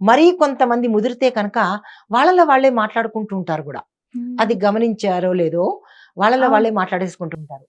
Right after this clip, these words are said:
Speaker 1: అంటే
Speaker 2: వాళ్ళు వాళ్ళు మాట్లాడుకొని తిరుగుతుంటారు.
Speaker 1: తిరుగుతూ ఉంటారు. అంటే వాళ్ళలో వాళ్ళకి ఇన్‌సెక్యూర్డ్ ఫీలింగ్ కలుగుతుందన్నమాట.
Speaker 2: మ్మ్.
Speaker 1: అది వీళ్ళే క్రియేట్ చేశారు, కానీ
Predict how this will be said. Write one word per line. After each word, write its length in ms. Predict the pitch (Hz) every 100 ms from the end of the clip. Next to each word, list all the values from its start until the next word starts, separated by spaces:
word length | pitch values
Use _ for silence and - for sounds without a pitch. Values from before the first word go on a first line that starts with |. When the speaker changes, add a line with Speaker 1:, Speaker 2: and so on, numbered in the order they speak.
| _
Speaker 1:
అంటే 280 | 220 381 440
Speaker 2:
వాళ్ళు 300 | 277 277 294
వాళ్ళు 260 | 302 294 302
మాట్లాడుకొని 640 | 294 277 302 330 330 339
తిరుగుతుంటారు. 680 | 339 330 339 320 269 262 220
Speaker 1:
తిరుగుతూ 340 | 330 320 311
ఉంటారు. 340 | 277 226 196 196
అంటే 180 | 233 320
వాళ్ళలో 580 | 233 208 233 262 285 285
వాళ్ళకి 460 | 269 269 370 440 - _ -
ఇన్‌సెక్యూర్డ్ 760 | 294 381 392 339 339 285 247
ఫీలింగ్ 280 | 220 220 277
కలుగుతుందన్నమాట. 720 | - 190 165 170 160 147 143 147
Speaker 2:
మ్మ్. 480 | - _ 254 262 262
Speaker 1:
అది 180 | 254 285
వీళ్ళే 360 | 196 247 262
క్రియేట్ 380 | 262 208 208 208
చేశారు, 200 | 185 190
కానీ 280 | 190 214